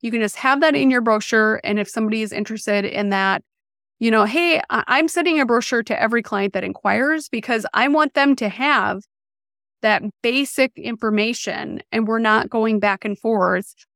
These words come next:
them asking me, 'How much is a bridesmaid bouquet? How much is a boutonniere?'" All of it is just in the brochure.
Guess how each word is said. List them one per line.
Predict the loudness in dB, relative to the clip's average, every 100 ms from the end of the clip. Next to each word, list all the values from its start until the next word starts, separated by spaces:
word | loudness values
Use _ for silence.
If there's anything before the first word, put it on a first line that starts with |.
| _
them | 0 0
asking | 0 0 0 -2 -2 0
me, | 0
'How | 0
much | -2 0
is | -2
a | 0
bridesmaid | 2 2 0 -2
bouquet? | -2 -4 -4
How | -2 -2
much | 0 -2
is |
a | -2
boutonniere?'" | 0 0 2 2 2 0 _ _ -2
All | 2 4
of | 2
it |
is | 0 -2
just | -4 -2
in | 0
the | 2
brochure. | 2 0 2 2 4 2